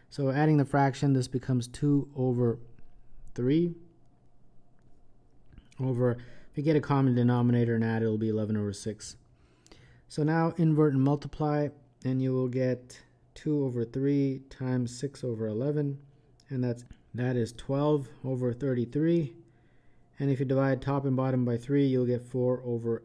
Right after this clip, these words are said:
eleven. So number sixteen, the answer is B.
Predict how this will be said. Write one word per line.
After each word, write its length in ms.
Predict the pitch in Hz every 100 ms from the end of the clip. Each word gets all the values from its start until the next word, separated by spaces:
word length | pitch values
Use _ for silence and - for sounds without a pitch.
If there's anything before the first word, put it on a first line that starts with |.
| -
eleven. 480 | 120 110 107 92 110 - - -
So 300 | - 139 147
number 320 | 135 131 123
sixteen, 680 | 117 123 - - 196 156 147 -
the 140 | 139 123
answer 380 | 113 - 117
is 120 | 113 107
B. 380 | 117 180 123